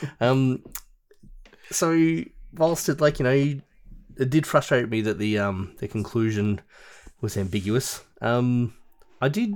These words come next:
I did enjoy it. Like, there, there were moments of, like, you know, real drama and, like, humanity and, um, and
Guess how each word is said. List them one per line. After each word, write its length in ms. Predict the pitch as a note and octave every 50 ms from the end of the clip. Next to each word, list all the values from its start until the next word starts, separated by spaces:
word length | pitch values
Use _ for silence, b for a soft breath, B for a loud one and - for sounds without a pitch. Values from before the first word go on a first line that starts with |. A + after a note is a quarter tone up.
| G#3 -
I 100 | - D#3
did 160 | E3+ G#3 B3 C4
enjoy 260 | G#3 F3+ G3+ G3+ G3
it. 140 | C3+ - -
Like, 160 | - F#2+ -
there, 100 | - G#2
there 80 | G2+ A2
were 80 | A2+
moments 380 | A2 A#2+ A#2+ A#2+ A#2 A2+ - -
of, 100 | A2+ G#2+
like, 180 | A2+ G#2 G#2 -
you 60 | G2+
know, 180 | G2 G2 G2+ A2 - - _ -
real 120 | A#2 A2
drama 320 | G2+ G2+ F#2 F#2+ F#2+ G2 G2+
and, 220 | G2+ F#2+ G2 G2+
like, 140 | G2+ G2+ G2+
humanity 520 | - - - F#2+ F#2 F2+ F#2 F#2+ G2 G2 G2
and, 180 | G2 F#2+ F#2+ - B B B B B B B B B B
um, 580 | - G#2+ A2 A2 A2+ A#2 A2+ A2+ A2 A2 G#2 - _ _ _ - - - - _ _ _ _ _ - - - _ _ _ _ _ _ -
and 840 | B2 A#2+ B2 B2+ B2 B2 A#2+ A#2+ A#2 A#2 A#2 A#2 A#2 A2 G#2+ G#2+